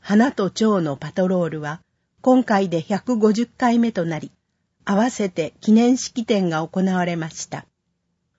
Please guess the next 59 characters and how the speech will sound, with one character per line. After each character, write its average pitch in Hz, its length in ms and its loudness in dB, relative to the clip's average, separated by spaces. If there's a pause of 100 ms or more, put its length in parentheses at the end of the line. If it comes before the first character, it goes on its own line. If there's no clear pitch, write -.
(100)
こ 214 120 0
の 247 140 6
日 262 140 -2
に 214 160 2
集 175 240 -6
ま 180 100 0
っ 180 80 -6
た 156 160 -4
ボ 175 140 -2
ラ 247 100 2
ン 240 80 2
テ 214 120 -6
ィ 190 40 0
ア 175 40 0
の 165 120 -2
皆 165 240 -4
さ 175 220 -4
ん 151 80 -4
の 139 100 -8
数 160 300 -10
は、 143 240 -8 (440)
刈 233 240 2
谷 240 180 2
駅 190 200 -6
周 208 300 0
辺 190 320 -2
の 180 200 -2 (220)
店 233 240 2
舗、 - 260 -4 (120)
企 254 200 6
業 190 300 2
を 156 140 -8
中 202 260 -2
心 185 300 -4
に 175 180 -4 (320)
約 196 360 0
二 160 140 2
百 233 320 -2
人。 156 220 -2 (600)
式 - 320 -4
典 226 260 2
で 190 140 2
は 151 200 -2
功 247 220 4
労 240 160 4
者 214 200 -2
へ 165 60 -2
の 147 160 -4
感 240 280 -2
謝 226 180 -2
状 214 220 0
が 202 180 -2
手 190 160 -4
渡 185 240 -4
さ 185 160 -4
れ 185 100 -4
ま 170 140 -6
し - 120 -14
た。 - 180 -18